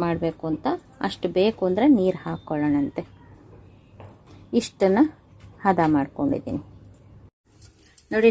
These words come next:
ನಾನು ಗ್ಯಾಸ್ ಹಚ್ಚಿ ಬಾಣಲೆ ಇಟ್ಟಿದ್ದೀನಿ. ಈಗ ಸಾಂಬಾರನ್ನ ನಾನು ಇದ್ರಲ್ಲೇ ಮಾಡ್ತಾ ಇದ್ದೀನಿ.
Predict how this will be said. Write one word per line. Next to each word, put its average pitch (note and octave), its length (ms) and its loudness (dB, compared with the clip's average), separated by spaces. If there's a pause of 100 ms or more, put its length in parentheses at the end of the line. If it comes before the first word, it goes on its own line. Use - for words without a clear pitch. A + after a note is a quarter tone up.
ನಾನು G#3+ 260 0
ಗ್ಯಾಸ್ A3 300 2
ಹಚ್ಚಿ B3 260 -6 (180)
ಬಾಣಲೆ G3+ 400 0
ಇಟ್ಟಿದ್ದೀನಿ. G3+ 460 -6 (960)
ಈಗ G#3 100 -6 (140)
ಸಾಂಬಾರನ್ನ G#3+ 600 -2 (120)
ನಾನು G3 180 -2
ಇದ್ರಲ್ಲೇ G#3+ 340 -4 (100)
ಮಾಡ್ತಾ F3+ 280 -8 (100)
ಇದ್ದೀನಿ. F3+ 260 -6